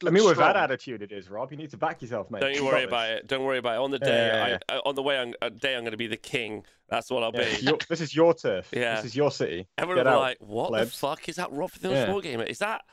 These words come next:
Speaker 3: what is this list?" Uh, so,
Speaker 1: Yeah.
Speaker 3: uh, I
Speaker 1: Wow,
Speaker 3: probably
Speaker 1: it's amazingly innovative. I can't believe you thought of such a thing.
Speaker 3: <laughs> Uh, I'm probably totally wrong as I don't play forty K, but I didn't, uh, I didn't they limit playing two,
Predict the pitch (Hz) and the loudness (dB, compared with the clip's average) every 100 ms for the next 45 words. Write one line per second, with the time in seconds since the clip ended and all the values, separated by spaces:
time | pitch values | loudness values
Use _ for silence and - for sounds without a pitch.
0 | _ _ _ _ _ - 247 240 214 214 | _ _ _ _ _ -8 -6 -6 -12 -12
1 | - 151 - - - - - - 107 - | -8 -8 -8 -10 -10 -18 -10 -8 -8 -6
2 | 110 101 107 - 180 101 95 _ - 139 | -4 -4 -8 -2 -2 -2 -8 _ -2 0
3 | 139 - 165 220 147 135 143 196 220 156 | 0 0 6 6 6 0 0 0 -2 -4
4 | 135 160 202 190 131 117 - 90 - 175 | -2 -2 -2 -6 -8 -12 -12 -16 -10 -6
5 | 147 151 185 135 254 269 143 262 - 117 | -4 0 0 0 4 4 6 4 2 0
6 | 254 269 - 285 262 - - 294 254 - | 0 0 0 -2 -2 -8 -18 -14 -12 -4
7 | 175 170 185 185 214 226 226 - 214 165 | -2 0 0 0 -4 -2 -4 -2 -2 0
8 | 165 160 135 131 127 127 139 120 135 117 | 0 -2 -2 -2 -2 -2 -2 -2 -2 -2
9 | 113 113 - 123 113 107 - 95 _ 135 | -2 -4 -2 -2 0 -2 -4 -6 _ -4
10 | 123 123 123 123 - 120 117 - 147 135 | -4 -2 -4 -6 -4 -4 -4 -6 -4 -4
11 | - | -6